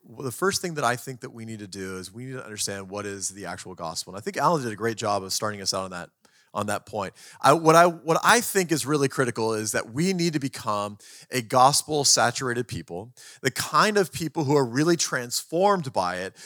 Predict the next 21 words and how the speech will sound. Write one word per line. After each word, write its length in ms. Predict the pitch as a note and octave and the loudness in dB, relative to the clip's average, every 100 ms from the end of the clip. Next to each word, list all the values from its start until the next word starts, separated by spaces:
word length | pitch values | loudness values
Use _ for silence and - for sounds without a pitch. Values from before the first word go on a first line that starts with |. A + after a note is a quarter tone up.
| - | 0
who 80 | F3+ | 6
have 120 | F3 | 8
a 80 | D#3+ | 8
very 460 | B2 A2+ D#3+ F3+ D3+ | 2 4 6 6 4
vast 680 | G#2 - C3+ E3+ F#3+ - - | 0 2 6 6 4 2 0
understand-, 680 | D3 D3 C3 B2 A#2 G2+ | -2 0 0 0 -2 0
big, 640 | G3 G3 F#3+ D#3+ B2 - A2 | 6 8 8 4 -2 -16 -12
growing, 840 | B2 B2+ D3 E3+ F3+ E3 C#3 A#2+ | -8 4 8 10 10 10 6 2
developing, 880 | A#2 G2+ A#2 C#3+ D#3+ D#3 C#3+ A#2+ G#2+ | -2 0 6 6 6 4 -2 -6 -10
maturing 800 | G#2+ - - F#3 F#3+ D#3+ B2+ A2 - - - - | -8 -6 0 2 4 2 0 -6 -16 -20 -8 6
understanding 920 | D3+ F3+ F3+ E3+ - - D#3 D3+ D3 | 8 8 6 6 6 2 2 2 2
of 100 | C3+ | 2
the 160 | B2+ - - | 0 -6 -2
actual 600 | B2 E3+ - F3+ E3+ D3+ | 0 0 -2 2 2 2
gospel 840 | C#3+ B2 C3+ - - F#2+ D#2+ _ _ _ _ _ - - - | 6 6 8 4 0 -6 -6 _ _ _ _ _ -20 -16 6
if 200 | E3+ F3+ | 8 8
we 100 | F#3+ | 6
would 140 | E3 C#3+ | 6 6
like 220 | C3 C3+ | 4 2
to 60 | A#2 | -2
be 220 | A#2 | -6